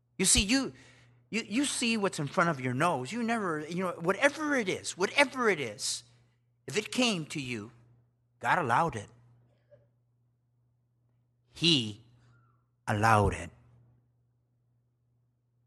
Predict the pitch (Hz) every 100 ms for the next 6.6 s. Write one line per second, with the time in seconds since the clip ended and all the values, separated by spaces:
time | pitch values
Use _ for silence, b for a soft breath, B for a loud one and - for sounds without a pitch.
0 | _ _ _ _ _ _ _ - - -
1 | - - _ _ _ _ _ _ _ _
2 | _ _ _ _ _ _ _ _ _ _
3 | _ _ _ _ _ _ 135 202 294 330
4 | - 254 262 202 214 214 262 214 247 247
5 | 254 240 302 381 370 320 277 202 175 302
6 | 220 180 165 165 175 196